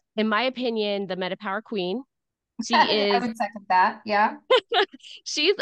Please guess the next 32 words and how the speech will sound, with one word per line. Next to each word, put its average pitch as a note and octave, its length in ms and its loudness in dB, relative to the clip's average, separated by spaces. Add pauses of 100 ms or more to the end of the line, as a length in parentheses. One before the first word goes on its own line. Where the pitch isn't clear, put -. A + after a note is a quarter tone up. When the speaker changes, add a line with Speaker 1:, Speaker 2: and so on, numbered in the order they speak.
Speaker 1:
amazing. D4 840 0
She C4+ 260 -8
is C4 140 -2
a C#4+ 160 -2
mom A#3+ 640 -2
of A#3+ 140 -4
a A#3 80 -4
wonderful C4 580 -6
twelve-year-old A#3+ 720 -4
boy. G#3+ 500 0
She A#3+ 280 -6
is A3+ 100 -4
a A#3 80 -6
loving B3 480 -4
wife. A3+ 580 -4 (440)
She, A#3 440 -8 (320)
um, G3+ 300 0
finds C4+ 500 -4
joy G#3+ 460 -2
in A#3+ 140 -2
balancing G#3+ 680 -4
her G3+ 180 -6
roles F#3+ 540 -4 (580)
at G3 440 0
home B3+ 440 0
and G#3 140 -4
both G#3 220 -4
her G#3+ 80 -12
professional G3+ 500 -4
career. G#3 300 -2
She A#3+ 240 -4
is G#3 360 -2